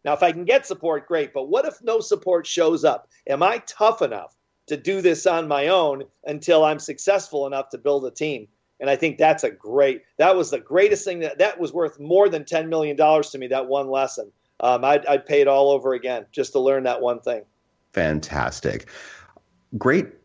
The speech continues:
Speaker 2: successful people also play to win, and they play not to lose. That seems to fly in the face of what a lot of people think about and believe about, 'cause they wanna guard what they have instead of being aggressively going forward.
Speaker 1: Absolutely. And I,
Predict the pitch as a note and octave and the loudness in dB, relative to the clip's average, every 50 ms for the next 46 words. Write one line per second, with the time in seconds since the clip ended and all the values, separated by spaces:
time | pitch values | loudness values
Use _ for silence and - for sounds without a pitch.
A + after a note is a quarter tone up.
0 | _ _ _ _ _ - - - A2+ G2 - - G2 G#2 - G#2 F2 - G2+ F#2 | _ _ _ _ _ -8 -4 -2 -2 -2 0 -2 -2 -2 -2 -4 -4 -2 -4 -6
1 | E2 D#2+ - C#2 F2 F2+ - A2+ F#2+ - - G2+ G2 F2+ E2 D#2 E2 E2 D#2+ D#2+ | -4 -2 0 0 0 2 0 -2 -4 -2 -2 0 0 2 2 0 0 0 -2 -2
2 | D2+ D2 D2 D2+ D2+ - - - D#2+ D2+ D2 D2+ D2+ D2 C#2+ C#2 - - - - | -4 -4 -6 -8 -10 -12 -6 -4 -4 -2 -2 -2 -4 -2 -2 -2 -4 -4 -8 -10
3 | - D2+ C#2 C2+ C#2+ C#2 C2 B1 A#1+ A#1+ - - - - - - - - _ - | -8 -8 -6 -4 -4 -4 -4 -4 -6 -6 -4 -4 -4 -4 -6 -8 -14 -10 _ -2
4 | F2+ A2 A2 - - - - A2 F#2 E2 F#2 - - E2 D2+ C#2+ D2 D2 - - | -2 -2 -2 -6 -8 -6 -4 -4 -4 -4 -4 -2 0 0 0 0 -4 -6 -6 -6
5 | C#2+ D2 - E2+ D2 D2+ D#2 D2+ D2 D2 D2 C#2 C#2+ D2 - D#2+ D2 D2 D2 D2 | -6 -6 -8 -8 -6 -4 -2 -2 -2 0 0 0 -2 -2 -6 -6 -6 -6 -6 -6
6 | - - C#2+ C#2+ D2 C#2+ - D2 C#2 C2+ C#2+ C#2 D2 D2 C#2+ C2+ C#2+ C#2 - - | -6 -6 -6 -4 -6 -2 0 0 0 0 -2 -4 -4 -4 -4 -4 -4 -6 -6 -2
7 | E2+ F#2+ F#2+ G2 G2 F2 E2+ E2 D#2+ F#2 D#2+ F2+ F2+ F2+ F2 - F2 D#2 D#2 F2 | 0 2 2 4 2 0 0 -2 0 2 2 2 0 -2 -4 -4 -4 -4 -4 -2
8 | F2 E2 D#2 C#2+ D2+ D2 - - E2+ D#2+ D#2 D2+ C2+ C#2+ D#2+ D2 D2 C#2 - E2 | -2 -2 -2 -4 -6 -12 -12 -10 -10 -10 -10 -10 -8 -8 -8 -8 -8 -6 -4 -4
9 | D#2 - - D#2+ D#2+ D2+ D2+ D2+ D2+ D2 - - E2 D#2+ C#2 C2 C#2 D2+ C#2+ - | -4 -4 -6 -6 -6 -4 -4 -6 -6 -8 -6 -4 -2 -2 -2 -2 -4 -6 -6 -10
10 | _ _ _ _ _ _ _ _ _ _ _ _ _ _ _ _ - C4 C4 - | _ _ _ _ _ _ _ _ _ _ _ _ _ _ _ _ -2 -2 0 0
11 | A#3+ A3+ B3 B3+ A3+ F3+ D3 C#3+ D#3 F3 F#3 G#3+ | 2 4 4 4 4 2 0 0 0 0 0 0